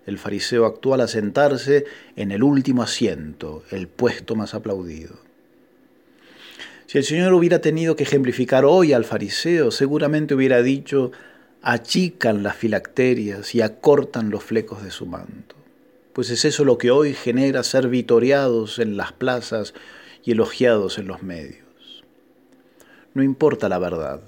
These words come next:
importa quedar bien, importa agradar, importa lo que vende, lo que vende en materia religiosa, claro está. El fariseísmo es la hipocresía en su versión más atroz,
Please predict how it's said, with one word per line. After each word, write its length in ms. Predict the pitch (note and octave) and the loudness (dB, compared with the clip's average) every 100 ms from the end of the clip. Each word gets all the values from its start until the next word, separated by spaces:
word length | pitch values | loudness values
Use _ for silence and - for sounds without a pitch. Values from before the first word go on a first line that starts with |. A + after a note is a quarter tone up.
| - | -12
importa 520 | B2 A2 C3 B2 A2+ | -8 -2 0 0 -4
quedar 340 | - G2 G2 F#2 | -4 -4 -4 -6
bien, 320 | F2 D#2 E2 | -10 -10 -8
importa 640 | A2 A2 C#3 C3+ - B2+ | -4 0 0 0 -4 -4
agradar, 840 | A#2+ A#2 A2 F2 D#2 D#2+ E2+ F2+ - _ _ _ - | -2 -2 -2 -6 -10 -12 -18 -20 -20 _ _ _ -6
importa 440 | B2 D#3 D#3 D#3 | 0 4 6 6
lo 120 | D3 | 2
que 120 | C#3+ C3 | 4 4
vende, 580 | D3 G2+ F2 E2 E2 | 4 4 -4 -8 -10
lo 140 | E2 E2 | -8 -6
que 100 | G2 | 0
vende 280 | B2+ C#3 A#2 | 4 4 4
en 60 | |
materia 380 | G#2 G#2 A#2+ A2 | 2 2 4 4
religiosa, 680 | G2 G2 - C3+ A#2 F2+ F2+ | 0 -6 -4 0 0 -2 -10
claro 260 | - E2+ D#2+ | -8 -8 -10
está. 460 | - - - C3+ - _ _ _ - - _ _ _ _ - | -14 -16 -16 -18 -20 _ _ _ -20 -20 _ _ _ _ -16
El 100 | F#2 | -6
fariseísmo 720 | A2 A#2+ - D3 D3+ C3+ C#3+ | -2 0 4 4 4 2 2
es 140 | B2+ | 4
la 120 | C3+ | 4
hipocresía 920 | C3+ C3 B2+ - B2+ - - F#3 F3 C#3+ | 4 2 0 2 0 0 -2 -2 -4 -4
en 80 | C3 | -2
su 160 | C#3 | 0
versión 420 | B2+ A2+ D#3 C#3+ | 0 0 0 2
más 380 | A2+ C3 D3+ - | 2 0 -2 -4
atroz, 480 | C3 - A#2+ D#2+ | -6 -2 -2 -2